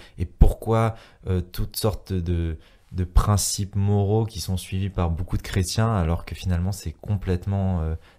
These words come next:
décontextualisé de notre réalité d'aujourd'hui ? » Et en fait, en, en m'intéressant vraiment et en prenant goût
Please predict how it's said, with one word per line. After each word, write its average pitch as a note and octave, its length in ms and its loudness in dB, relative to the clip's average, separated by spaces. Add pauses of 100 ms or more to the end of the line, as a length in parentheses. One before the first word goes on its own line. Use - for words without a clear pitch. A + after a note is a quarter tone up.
(100)
décontextualisé F#2+ 960 0
de F#2 60 -2
notre E2+ 200 -2
réalité E2+ 400 -4
d'aujourd'hui ? » E2+ 600 -2 (800)
Et F#2 60 4
en F2+ 100 6
fait, G#2+ 280 0
en, F2 320 2
en E2+ 80 2
m'intéressant F#2 760 2
vraiment F#2 540 6
et F2+ 100 2
en D#2+ 80 0
prenant F2+ 360 0
goût G2 520 -2